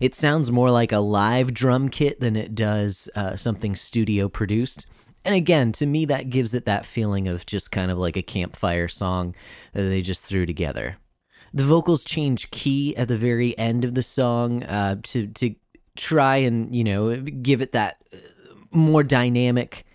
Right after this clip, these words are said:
hit. And then it's got that gang vocals to close out the song. You know, it's a shame that we have to start off this episode with this song because this is personally my least favorite song on the album.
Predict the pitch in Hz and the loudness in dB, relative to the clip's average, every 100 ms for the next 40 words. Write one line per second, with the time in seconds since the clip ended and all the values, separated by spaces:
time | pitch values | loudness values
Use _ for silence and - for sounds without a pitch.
0 | _ _ - 143 - - _ _ _ _ | _ _ 2 2 2 -12 _ _ _ _
1 | - - - - 143 151 151 139 - 135 | -20 -20 -20 0 4 6 6 2 2 0
2 | 123 127 104 127 117 113 101 104 - 98 | 0 -4 0 0 2 2 0 0 0 -4
3 | - - 98 92 95 - - 117 101 92 | -4 -2 -2 -2 -6 -10 -2 2 2 2
4 | 92 73 - - - - 104 101 - _ | 0 -2 -4 -8 -8 -8 -10 -14 -20 _
5 | _ _ - - - 143 147 139 139 151 | _ _ -20 -20 -4 2 4 4 0 0
6 | 131 - 175 165 147 143 131 117 123 - | 0 2 2 4 2 2 2 0 -4 0
7 | 127 120 110 - 107 - 107 104 - 104 | 0 2 0 -2 -6 -4 -4 -4 0 0
8 | 107 123 156 151 131 117 - - 104 104 | 0 0 0 0 -4 -2 -2 -2 -2 0
9 | 104 107 101 120 110 101 113 104 - 110 | -2 -4 0 2 2 2 0 -2 -2 -2
10 | 95 - 107 - 95 95 95 92 87 87 | -2 -2 -2 -2 -4 -2 0 0 -2 -4
11 | - - 85 82 - 95 87 85 - 85 | -6 -4 -2 -2 -4 -6 -6 -8 -6 -4
12 | 78 - - - 87 | -2 -4 -4 -8 -12